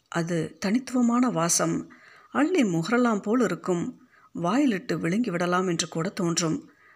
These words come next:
அந்த அழகும் நெருங்கி அமர்ந்திருக்கும் போது எழும் வாசமும் இனம் புரியாத பரவசத்தை உண்டு பண்ணும். மழையை பார்க்க இதமாயிருந்தது.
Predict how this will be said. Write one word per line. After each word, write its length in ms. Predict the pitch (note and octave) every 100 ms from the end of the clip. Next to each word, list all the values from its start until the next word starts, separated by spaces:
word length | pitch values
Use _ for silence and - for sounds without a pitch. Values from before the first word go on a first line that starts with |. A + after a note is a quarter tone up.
| _
அந்த 320 | - E3+ D#3+ D3+
அழகும் 640 | D#3+ G3+ A3 E3+ D#3+ - - -
நெருங்கி 520 | G#3 G#3+ C#4 D4+ D#4 C#4+
அமர்ந்திருக்கும் 640 | F#3 F3+ F3+ F#3 E3 E3+
போது 280 | E3+ G#3+ F3+
எழும் 260 | E3 E3
வாசமும் 680 | F#3 F3 - E3 D#3+ - - - - -
இனம் 280 | G3+ C#4
புரியாத 540 | C#4 C#4 C4+ C4+ C#4+ C#4+
பரவசத்தை 720 | F3+ E3 E3 - - D#3 D3+ -
உண்டு 260 | A3 B3+
பண்ணும். 580 | - E3 E3 D#3+ - - _ _ _ _ _ _ _
மழையை 400 | E3 E3 A3 E3+
பார்க்க 640 | E3 D#3 E3 E3 D#3 - - _ G3+
இதமாயிருந்தது. 1080 | G3+ D4 D4 C4 F3 F3 E3+ E3+ F3 -